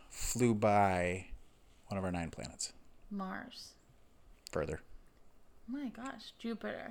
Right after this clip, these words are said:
Speaker 1: Keep going.
Speaker 2: Saturn.
Speaker 1: Keep going.
Speaker 2: Neptune.
Speaker 1: Keep going.
Speaker 2: Uranus.
Speaker 1: <laughs> Keep going.
Speaker 2: Pluto.
Speaker 1: Yes.
Speaker 2: Is Pluto a planet?
Speaker 1: Not
Speaker 2: Where,
Speaker 1: anymore,
Speaker 2: where are
Speaker 1: but
Speaker 2: we
Speaker 1: I
Speaker 2: on the
Speaker 1: just, I
Speaker 2: number?
Speaker 1: wanted to get us. Okay, two thousand sixteen.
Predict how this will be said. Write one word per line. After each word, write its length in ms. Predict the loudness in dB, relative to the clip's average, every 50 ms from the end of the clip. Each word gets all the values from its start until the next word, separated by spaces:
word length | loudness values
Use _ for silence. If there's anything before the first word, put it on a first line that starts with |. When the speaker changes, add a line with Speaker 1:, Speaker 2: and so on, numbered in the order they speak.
| -6
Speaker 1:
Keep 180 | -2 -2 -2 -2
going. 200 | -2 -4 -6 -8
Speaker 2:
Saturn. 480 | -8 -6 -6 -4 -4 -4 -6 -8 -6 -2
Speaker 1:
Keep 140 | 0 2
going. 120 | 2 2 0
Speaker 2:
Neptune. 380 | -2 -4 -10 -12 -12 -10 -10 -4 0
Speaker 1:
Keep 180 | 0 0 0
going. 180 | 0 -4 -6 -8 -10 -16 -20 -20 -18 -10 -6
Speaker 2:
Uranus. 840 | -2 -2 0 -2 -2 -4 -6 -8 -10 -12 -12 -14 -18 -20 -20 0 12 12
Speaker 1:
<laughs> 320 | 12 12 12 12 12 4
Keep 160 | 2 2 0
going. 200 | 0 0 -2 -2 -6 -8 -10 -10 -18 -20 -20 _ -14
Speaker 2:
Pluto. 520 | -8 -4 -2 -2 -2 -2 -4 -4 -6 -4 -2
Speaker 1:
Yes. 400 | 0 0 2 4 4 4 4 2 -2 -6 -10 -12 -18 -20 -20 -20 -20 -16 -10 -4
Speaker 2:
Is 200 | -4 -4 -4 -4
Pluto 360 | -4 -2 0 2 2 2 2
a 40 | 2
planet? 400 | 0 0 0 0 2 0 0 2
Speaker 1:
Not 100 | 8 12
Speaker 2:
Where, 120 | 12 12 12
Speaker 1:
anymore, 280 | 12 12 12 12 10 6
Speaker 2:
where 80 | 6 8
are 40 |
Speaker 1:
but 140 | 8 10 10
Speaker 2:
we 80 | 12 12
Speaker 1:
I 60 | 12
Speaker 2:
on 60 | 12 12
the 60 | 10
Speaker 1:
just, 240 | 10 10 10 10 10
I 40 |
Speaker 2:
number? 120 | 10 10 10
Speaker 1:
wanted 200 | 8 6 6 4 2
to 40 |
get 160 | 0 0 0 0
us. 160 | 0 4 8 12
Okay, 260 | 12 12 12 10 8
two 160 | 8 10 10
thousand 220 | 12 12 12 10 8
sixteen. 1400 | 6 6 6 8 10 10 10 12 10 10 10 10 8 6 6 6 6 6 4 4 2 0 0 2 2 4 4